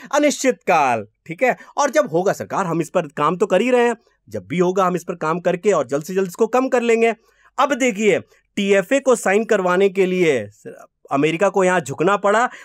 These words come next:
और उसको मानना पड़ा। यहाँ से एक जनवरी दो हज़ार सत्रह का क्लॉज समाप्त करके इसको अनिश्चित काल, अनिश्चित काल के लिए, इंडेफिनिट पीरियड तक बढ़ा दिया गया। ये बात अलग है कि अमेरिका बार-बार दबाव डाल रहा है भारत पर, जो हम लोग पढ़ते रहते हैं। अभी भी ग्यारहवाँ जो अर्जेंटीना में हुआ था, ब्यूनस आयर्स में,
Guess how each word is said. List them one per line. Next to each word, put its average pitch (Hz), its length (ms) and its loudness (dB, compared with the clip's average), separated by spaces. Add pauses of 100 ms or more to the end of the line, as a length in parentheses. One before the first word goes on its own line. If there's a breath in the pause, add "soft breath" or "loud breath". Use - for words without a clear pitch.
और 165 160 2
उसको 202 220 0
मानना 175 380 0
पड़ा। 208 240 0
यहाँ 190 200 2
से 202 160 0
एक 190 120 0
जनवरी 196 300 0
दो 185 140 0
हज़ार 190 140 2
सत्रह 180 280 -6
का 180 100 -2
क्लॉज 165 300 -2
समाप्त 147 420 -4
करके 226 400 0 (200 loud breath)
इसको 185 220 -4
अनिश्चित 262 560 0
काल, 151 480 2 (160)
अनिश्चित 226 440 -2
काल 202 220 0
के 190 140 0
लिए, 202 120 4
इंडेफिनिट 240 600 -2
पीरियड 226 320 0
तक 214 100 -2
बढ़ा 165 260 0
दिया 151 220 -2
गया। 170 280 0 (320 loud breath)
ये 151 140 -4
बात 170 200 2
अलग 180 200 0
है 247 80 2
कि 240 140 -4
अमेरिका 180 320 0
बार-बार 160 340 0
दबाव 143 280 0
डाल 135 200 -2
रहा 180 140 -2
है 196 80 0
भारत 175 240 -6
पर, 220 300 -4 (120)
जो 151 120 -2
हम 160 80 -2
लोग 175 140 -4
पढ़ते 151 280 -4
रहते 185 280 -2
हैं। 226 180 -4 (200)
अभी 151 160 -6
भी 190 80 -6
ग्यारहवाँ 160 400 -2
जो 165 120 -4
अर्जेंटीना 165 460 -4
में 180 120 -2
हुआ 165 160 -2
था, 170 100 -4
ब्यूनस 156 340 -4
आयर्स 151 280 -2
में, 202 120 -2